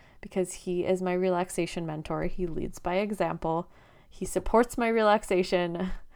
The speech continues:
<laughs> Sometimes he physically gets in the way of me working. I think these are all great things that temper that tendency to overwork. So I hope that you feel empowered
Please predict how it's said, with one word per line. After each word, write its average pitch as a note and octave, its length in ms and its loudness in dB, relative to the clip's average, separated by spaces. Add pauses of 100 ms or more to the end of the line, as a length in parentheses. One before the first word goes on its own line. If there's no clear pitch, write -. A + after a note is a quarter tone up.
<laughs> - 320 -20
Sometimes F#3 440 -2
he G#3+ 100 2
physically G3 420 2
gets F#3+ 240 2
in G3 80 -2
the F#3+ 80 2
way F3 180 2
of F3+ 100 -2
me F#3 120 0
working. D#3+ 580 -4 (720)
I E3+ 120 0
think F3+ 300 -4
these F3+ 200 0
are F3+ 180 4
all E3 440 4 (140)
great E3+ 340 2
things D#3+ 680 -6
that - 260 0 (480)
temper F#3+ 760 6 (1000)
that - 180 0
tendency F3+ 460 2
to F3 100 -2
overwork. F3+ 580 -6 (1120)
So - 240 0
I A3 80 4
hope C#4+ 260 4
that G#4+ 160 4
you A3+ 140 -2
feel A#3+ 240 0
empowered F3 680 0